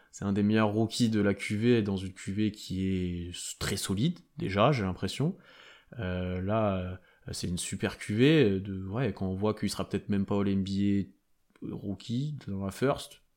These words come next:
c'est, vu, vu la saison qu'il fait, bah, c'est que c'est une grosse Q V quand même. Euh, on va pas débattre de ça, mais voilà. Euh, moi, juste ma satisfaction, c'est que ses qualités se sont parfaitement transposées à la N B A.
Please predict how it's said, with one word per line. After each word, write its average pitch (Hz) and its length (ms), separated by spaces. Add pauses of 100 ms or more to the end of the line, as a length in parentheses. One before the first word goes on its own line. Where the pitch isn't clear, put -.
c'est, - 180
vu, - 560
vu 104 240
la 104 80
saison 104 240
qu'il 101 140
fait, 139 200
bah, - 140
c'est - 120
que - 80
c'est - 120
une 92 80
grosse 95 240
Q - 160
V 98 100
quand 110 140
même. 160 180 (760)
Euh, 87 460
on 92 40
va 90 100
pas 98 120
débattre 101 260
de 110 100
ça, 120 240
mais 101 80
voilà. 117 340 (640)
Euh, 98 640 (140)
moi, 127 380
juste 127 260
ma 120 140
satisfaction, 127 960
c'est 107 220
que 101 340
ses - 200
qualités 117 460
se 104 140
sont 95 200
parfaitement 107 600
transposées 104 640
à 98 60
la 95 80
N 98 120
B 95 60
A. 107 300